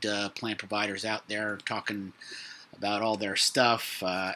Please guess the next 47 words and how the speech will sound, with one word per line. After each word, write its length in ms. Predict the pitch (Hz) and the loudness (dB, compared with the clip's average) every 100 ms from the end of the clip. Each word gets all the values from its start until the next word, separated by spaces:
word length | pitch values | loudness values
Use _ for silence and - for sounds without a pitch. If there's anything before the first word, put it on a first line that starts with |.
| 104 | -2
and, 100 | 101 | -4
of 100 | - | -4
course, 280 | 127 117 - | -2 0 0
if 60 | 101 | 0
you 60 | |
get 180 | 110 104 | -4 -2
my 140 | 104 | -4
emails, 460 | 104 143 135 123 120 | 0 2 4 6 6
you 20 | |
can 100 | 113 | 8
sign 500 | - - - - 117 | 8 6 4 2 -2
up 80 | 98 | -4
for 120 | - | -8
free. 420 | - 135 131 120 | -6 0 2 2
We 80 | 104 | 0
have 120 | 101 | -6
about 300 | 92 90 - | -6 -8 -6
sixty 320 | - 113 - 101 | -6 -4 -4 -6
people, 280 | 113 104 | -8 -8
I 20 | 98 | -8
think, 200 | 95 - | -6 -4
signed 280 | 107 101 | -4 -4
up 140 | 92 92 - - - - - | -4 -8 -16 -20 -20 -20 -10
as 200 | 92 107 | -4 -4
of 100 | 90 | -2
last 380 | 101 98 - - | 0 2 0 2
week. 380 | 127 120 - - - - - - | 2 2 -2 -6 -14 -20 -20 -10
Uh, 200 | 82 87 | -6 -4
I'm 60 | 80 | 2
sure 220 | - 110 | 2 4
there'll 120 | 101 | 0
be 140 | 95 98 | 0 0
a 40 | |
lot 240 | 101 104 110 | 0 -2 -2
more, 380 | 107 101 101 - - | -2 0 -2 -4 -8
you 100 | 92 | -6
know, 180 | 87 90 | -6 -6
all 200 | - 107 | -2 -2
last 360 | 101 101 92 - | 2 2 2 2
minute. 280 | 127 123 123 - - - - - _ | 4 2 0 -6 -18 -14 -16 -16 _
Uh, 240 | 92 95 90 | -4 -4 0
live 240 | 107 120 113 | 4 4 4
events, 460 | 117 120 113 - | 0 0 0 -2
May 100 | 113 | -2
the 140 | 101 95 | -4 -6
third, 300 | 113 104 - | -6 -6 -2
Texas, 800 | - 127 - 120 104 - - | 0 0 0 0 0 0 -2